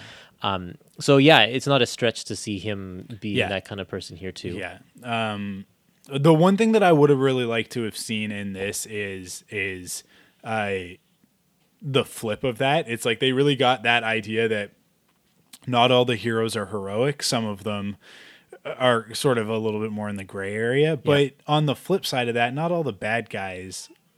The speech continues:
Speaker 1: are evil. Some of them actually think what they're doing is right. Some of the best ones, right? And so, uh, I would have liked to have seen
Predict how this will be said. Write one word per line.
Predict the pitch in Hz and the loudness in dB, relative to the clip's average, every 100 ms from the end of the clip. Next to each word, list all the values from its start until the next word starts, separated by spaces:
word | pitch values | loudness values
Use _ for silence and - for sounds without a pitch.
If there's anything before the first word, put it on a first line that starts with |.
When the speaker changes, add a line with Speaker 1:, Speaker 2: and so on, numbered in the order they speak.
| _ | _
Speaker 1:
are | 127 113 | -4 -2
evil. | 107 180 151 95 90 107 | -2 -2 -2 -4 -10 -14
Some | - - 139 | -6 0 2
of | 123 107 104 | 0 -2 -2
them | 110 104 98 95 - _ _ _ | -2 -4 -8 -10 -16 _ _ _
actually | - 120 - 110 | -2 -2 -2 -6
think | 98 113 107 | -6 -6 -6
what | 98 | -8
they're | 98 | -10
doing | 95 95 87 | -10 -12 -12
is | 85 101 | -12 -8
right. | 117 82 - | -8 -10 -16
Some | - 117 | -16 -14
of | 98 | -14
the | 90 | -10
best | 110 107 - | -10 -10 -12
ones, | 92 113 | -18 -18
right? | 98 92 113 _ - - - - | -16 -16 -16 _ -20 -20 -20 -4
And | 117 127 113 | 2 2 2
so, | 135 120 110 107 | 2 4 2 -2
uh, | 113 113 104 104 | -4 -6 -4 4
I | 147 | 6
would | 160 | 6
have | 151 | 6
liked | 139 131 | 4 2
to | - | 0
have | 117 98 | -2 -2
seen | - 113 104 95 92 | -4 -4 -4 -6 -10